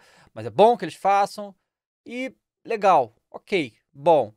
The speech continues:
Mas a gente espera que tenha coisas melhores. Aí eles falam também a questão de, ah, não, porque aí tem umas historinha que eu não, não, não, não caí muito nessa história. Fala, ah, não, então a gente não sabia que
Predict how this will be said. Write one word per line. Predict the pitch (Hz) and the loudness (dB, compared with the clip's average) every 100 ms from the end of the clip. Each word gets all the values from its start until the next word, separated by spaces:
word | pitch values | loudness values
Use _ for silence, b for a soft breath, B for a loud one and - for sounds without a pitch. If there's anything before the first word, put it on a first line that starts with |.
| _ - | _ -14
Mas | 370 330 | -10 -10
a | 214 | -10
gente | 214 | -14
espera | - 185 180 | -10 -8 -8
que | |
tenha | 185 | -12
coisas | 185 170 | -14 -12
melhores. | 202 175 95 139 | -10 -8 -6 -2
Aí | 214 247 | -2 -2
eles | 262 220 | -6 -4
falam | 196 190 | -6 -6
também | 175 165 | -8 -12
a | 165 | -12
questão | - 175 | -12 -12
de, | 180 | -6
ah, | 214 | -6
não, | 226 269 254 208 | -4 -6 -6 -8
porque | - 175 151 b b | -6 -8 -8 b b
aí | - 311 302 | -6 -4 -4
tem | 254 | -6
umas | 247 | -8
historinha | 214 - 190 196 220 208 196 185 | -10 -4 -4 -6 -12 -8 -8 -8
que | - 190 | -10 -10
eu | 185 | -10
não, | 180 180 | -12 -14
não, | 180 196 247 294 277 190 | -14 -16 -14 -14 -14 -16
não, | 190 180 180 180 170 b b b - | -16 -16 -14 -14 -16 b b b -18
não | |
caí | 175 196 170 | -6 -2 -2
muito | 165 185 196 165 | -4 -8 -10 -12
nessa | 156 | -12
história. | - - 196 190 175 | -10 -2 2 2 0
Fala, | 220 320 | -4 -4
ah, | |
não, | 311 339 311 240 | -4 -6 -8 -12
então | 202 277 269 240 | -10 -4 -2 -4
a | |
gente | 233 226 254 | -8 -16 -16
não | 233 | -16
sabia | 233 214 156 214 233 214 190 | -12 -14 -14 -18 -18 -12 -10
que | 185 196 | -10 -14